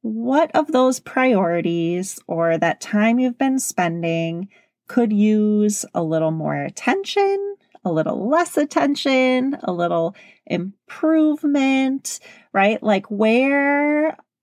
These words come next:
have you been spending your time that's maybe not the best thing for you, right?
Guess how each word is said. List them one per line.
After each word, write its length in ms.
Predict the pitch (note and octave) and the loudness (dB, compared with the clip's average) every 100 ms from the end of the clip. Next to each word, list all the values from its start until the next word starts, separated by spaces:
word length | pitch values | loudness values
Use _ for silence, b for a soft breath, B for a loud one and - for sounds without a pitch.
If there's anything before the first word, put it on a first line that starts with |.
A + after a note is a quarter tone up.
| _ | _
have 260 | G3+ A#3 G#3 | -4 0 2
you 80 | A3 | 2
been 160 | A3 | 0
spending 400 | G#3 - G3+ G#3 | 0 0 0 2
your 140 | G#3 F#3+ | 2 -2
time 800 | - - G#3 G3 F#3 F3+ F#3 G3 | -6 -4 0 2 2 0 -4 -2
that's 280 | F#3+ E3 - | -2 -2 -2
maybe 400 | F#3+ F3 F3+ E3+ | -2 0 0 -2
not 600 | F3+ F#3 F3+ G3+ - - G#3 | -2 0 0 0 -4 -10 -4
the 160 | F#3 D#3+ - | -2 -2 -2
best 580 | F3+ D#3+ G3 - - - _ _ _ _ _ _ _ | 0 0 -2 -8 -8 -12 _ _ _ _ _ _ _
thing 320 | A3 F3+ F3 | 0 0 -2
for 220 | - F3 | -4 -4
you, 400 | E3 D3+ - - - _ _ _ | 0 -2 -2 -12 -20 _ _ _
right? 320 | - F3 - | -2 0 0